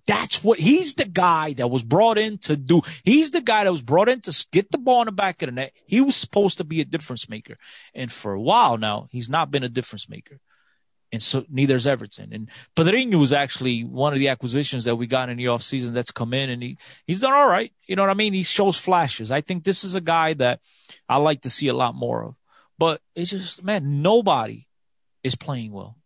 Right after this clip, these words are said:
I mean, could, could guys, please, and I'm, I'm not arguing. Please don't think I'm arguing with you guys and trying to make anyone look stupid. I'm asking, right? Out of, even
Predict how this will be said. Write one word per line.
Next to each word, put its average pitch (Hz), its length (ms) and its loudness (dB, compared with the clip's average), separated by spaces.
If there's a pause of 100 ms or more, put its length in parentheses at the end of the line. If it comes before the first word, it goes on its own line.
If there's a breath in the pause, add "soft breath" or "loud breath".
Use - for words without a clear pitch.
(340)
I 160 60 -4
mean, 175 160 -2
could, 175 260 -2
could 180 180 -2
guys, 151 400 -2 (460)
please, 202 220 -8
and 175 100 -2
I'm, 226 140 -4 (120)
I'm 233 200 -4
not 127 140 -2
arguing. 120 420 0
Please 147 240 -4
don't 147 180 -4
think 151 180 -6
I'm 110 140 -2
arguing 131 260 0
with 123 100 -10
you 123 40 -4
guys 120 220 0
and - 80 -16
trying 120 220 -4
to 110 40 -4
make 120 300 -8
anyone 120 240 -6
look 113 140 -8
stupid. 151 240 -6
I'm 135 100 -6
asking, 160 460 -4 (360 soft breath)
right? 202 280 0 (880 soft breath)
Out 175 120 2
of, 156 160 -4 (640)
even 277 340 -4